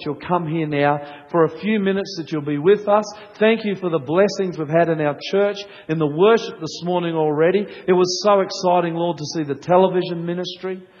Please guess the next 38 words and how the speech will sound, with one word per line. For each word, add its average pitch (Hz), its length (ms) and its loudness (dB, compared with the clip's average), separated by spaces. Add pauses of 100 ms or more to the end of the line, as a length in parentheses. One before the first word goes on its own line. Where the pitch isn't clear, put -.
(160)
It's 156 120 0
exciting 202 560 4
to 190 120 4
hear 190 200 6
what's 180 300 2 (180)
happening 190 440 2
at 151 200 -2
the 165 100 -2
general 185 480 0
conference 180 500 -2
as 156 80 -6
you 170 220 -6
lead 180 220 2
your 160 180 -4
church. 156 380 -2 (500)
And 196 120 2
I 233 60 6
just 220 200 -8
pray, 196 200 8
Lord, 190 240 4
that 180 120 0
you'll 196 220 2
be 190 160 -2 (200)
here 202 200 4
with 190 200 2
us 208 380 2
in 180 160 2
this, 214 160 4 (140)
your 175 200 2
humble 170 460 0
local 156 340 0
church 151 380 -6
at 127 60 -12
Wahroonga 139 480 -4
this 123 240 -10
morning. 113 320 -10 (200)
Bless 220 440 4
us. 131 300 2